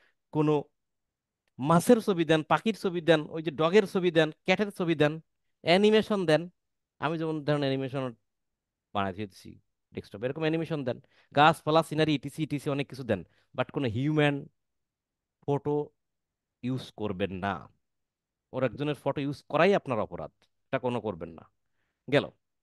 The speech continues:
আচ্ছা, সাব ব্রাউজার আগে একটু বলি। আর হচ্ছে যে Facebook-টা যে ব্যবহার করবেন, যেহেতু অন্য কোনো মানুষের ছবি ব্যবহার করবেন না, সেহেতু বাংলাদেশি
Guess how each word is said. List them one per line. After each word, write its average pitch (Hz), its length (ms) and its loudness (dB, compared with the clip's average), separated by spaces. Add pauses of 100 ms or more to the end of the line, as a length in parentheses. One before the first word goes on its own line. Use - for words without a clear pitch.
(1300)
আচ্ছা, - 220 -6 (240)
সাব 135 120 0
ব্রাউজার 135 280 0
আগে 120 140 4
একটু 113 180 0
বলি। 107 260 -4 (100)
আর 180 240 4
হচ্ছে 180 340 0
যে 131 200 -2
Facebook-টা 160 380 0
যে 196 100 2
ব্যবহার 170 340 4
করবেন, 131 560 2 (440)
যেহেতু 151 240 0
অন্য 139 180 -2
কোনো 175 320 -2
মানুষের 160 340 0 (240)
ছবি 147 160 2
ব্যবহার 202 240 6
করবেন 208 320 0
না, 247 140 0
সেহেতু - 380 -2 (400)
বাংলাদেশি 175 720 6